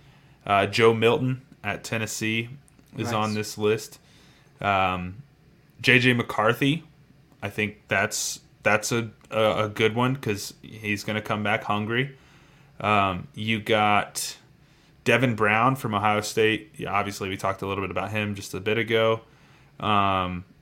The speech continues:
Speaker 1: Marvin Harrison Junior, Quinshon Judkins, running back at Ole Miss,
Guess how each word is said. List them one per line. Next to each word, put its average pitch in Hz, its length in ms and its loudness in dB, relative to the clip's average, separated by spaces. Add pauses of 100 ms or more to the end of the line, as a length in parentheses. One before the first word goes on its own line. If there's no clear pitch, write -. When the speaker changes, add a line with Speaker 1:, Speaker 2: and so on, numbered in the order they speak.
(800)
Speaker 1:
Marvin 117 280 4
Harrison 113 320 0
Junior, 107 580 0 (420)
Quinshon 127 500 2
Judkins, 117 560 2
running 110 220 0
back 113 240 4
at 104 80 4
Ole 104 140 4
Miss, 107 460 -4